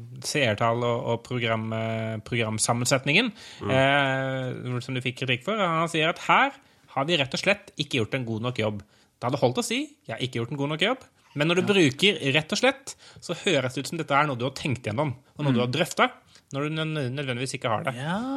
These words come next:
Speaker 3: det er akkurat det du sier der. Det tror jeg du er helt rett i. Og, og det, det er ikke bare det at det har, eh, det har spredd seg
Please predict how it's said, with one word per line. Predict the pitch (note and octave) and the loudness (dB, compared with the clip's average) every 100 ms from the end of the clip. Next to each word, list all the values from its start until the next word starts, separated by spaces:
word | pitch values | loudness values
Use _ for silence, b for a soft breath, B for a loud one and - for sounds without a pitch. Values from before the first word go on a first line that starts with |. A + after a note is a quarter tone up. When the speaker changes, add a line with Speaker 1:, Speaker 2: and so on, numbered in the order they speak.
| C4+ C4+ | -4 -4
Speaker 3:
det | A#3 A#3+ | -4 -6
er | - F3 | -6 -8
akkurat | - - F#3 F#3 F#3 - | -6 -2 -2 -2 -6 -10
det | D#3 C3 | -6 -6
du | C#3 E3+ E3+ E3 | -6 -6 -6 -6
sier | F3+ C3+ B2+ | -2 0 2
der. | D#3 | 2
Det | E3 D#3 | 0 -2
tror | D#3 | -2
jeg | |
du | D3 | 0
er | C#3+ C#3 | 2 2
helt | C#3 B2+ | 2 -2
rett | G#2+ C3+ | -2 -2
i. | C#3+ B B B B B | -4 B B B B B
Og, | D3+ D#3 C#3+ | 0 2 0
og | D#3 D3 | -4 -4
det, | B2+ C#3 D3+ C#3+ C#3+ | -8 -2 0 0 0
det | |
er | C#3+ | 0
ikke | B2 | 2
bare | F3+ C#3+ | 4 6
det | C3 | 6
at | A#2+ - | 2 2
det | C#3+ | 0
har, | C3 B2 B2+ | 2 2 2
eh, | C3 B2+ B2+ B2 B2 B2 A#2+ A2+ - | 0 0 -2 -2 -4 -4 -6 -8 -8
det | - | -4
har | C#3 | -2
spredd | - A#2+ F#2+ | -2 -4 -2
seg | - | -2